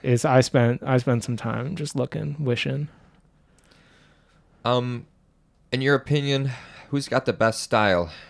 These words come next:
Speaker 2: men and women?
Speaker 1: Um, oh, best style. Um, so I really like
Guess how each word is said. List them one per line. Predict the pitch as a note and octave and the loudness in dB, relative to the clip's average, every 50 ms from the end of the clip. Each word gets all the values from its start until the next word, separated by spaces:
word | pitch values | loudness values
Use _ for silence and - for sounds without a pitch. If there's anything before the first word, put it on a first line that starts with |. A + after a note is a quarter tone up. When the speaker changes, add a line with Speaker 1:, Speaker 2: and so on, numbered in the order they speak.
| - - - _ _ - | -20 -20 -20 _ _ -4
Speaker 2:
men | G#2 G#2+ G#2+ G#2 | -2 0 2 2
and | G2+ G2 F#2+ F#2 | 2 2 0 0
women? | F#2+ F#2 E2+ D2 C#2+ D#2 - - - - - _ _ _ _ - | 0 -2 -2 -4 -8 -12 -14 -20 -20 -20 -20 _ _ _ _ 0
Speaker 1:
Um, | B2+ A#2+ A#2 A#2 A#2 A#2 A#2 A2+ A2+ A2+ A#2 A2+ A2+ A2+ A2+ A2+ A#2 A#2+ A2+ - _ _ _ _ _ _ - - A#3+ | 2 4 4 4 4 4 2 2 2 2 2 2 0 0 -2 -4 -4 -6 -10 -14 _ _ _ _ _ _ -20 -18 -12
oh, | G#3 C3 A2+ G#2+ G#2 G2+ - - - - - - - _ _ _ _ _ _ _ _ _ _ _ _ _ _ _ _ _ _ _ _ _ _ _ _ _ _ _ _ _ _ _ _ _ _ _ _ _ - | -10 -8 -6 -6 -6 -8 -10 -14 -18 -20 -20 -20 -20 _ _ _ _ _ _ _ _ _ _ _ _ _ _ _ _ _ _ _ _ _ _ _ _ _ _ _ _ _ _ _ _ _ _ _ _ _ -6
best | A2 G#2+ A#2+ B2+ - - - - - | -4 -2 -2 -2 -4 -6 -10 -12 -12
style. | - - - G#2+ G#2 G#2 G#2+ G#2 G2+ G2+ G2+ G2+ G2+ G#2 G#2 G#2+ A2 B2 C#3 - - - - - - _ _ _ _ _ _ _ _ _ _ - | -12 -10 -10 -8 -6 -4 -4 -4 -4 -4 -4 -4 -4 -4 -4 -4 -6 -6 -8 -12 -16 -20 -20 -20 -20 _ _ _ _ _ _ _ _ _ _ -8
Um, | - A2+ A2+ A2 A2 A2 G#2+ G#2+ G#2+ G#2+ A2 A#2 B2 - - E3 - - _ _ _ _ _ _ _ _ _ _ _ _ _ _ _ _ _ _ _ _ _ _ _ _ _ _ _ _ _ _ _ _ _ _ _ _ _ _ _ _ _ _ | -6 -4 -2 -2 0 -2 -2 -2 -2 -4 -4 -6 -6 -8 -10 -12 -14 -18 _ _ _ _ _ _ _ _ _ _ _ _ _ _ _ _ _ _ _ _ _ _ _ _ _ _ _ _ _ _ _ _ _ _ _ _ _ _ _ _ _ _
so | - - C3 | -2 0 0
I | A#2 | 2
really | A2+ A#2 A#2+ B2+ D3+ F3+ G3+ A#3 A#3 A#3 | 2 2 4 6 8 8 8 6 6 4
like | G3 F3 E3 D#3 D#3 D3+ - - | 6 6 6 6 4 2 0 -6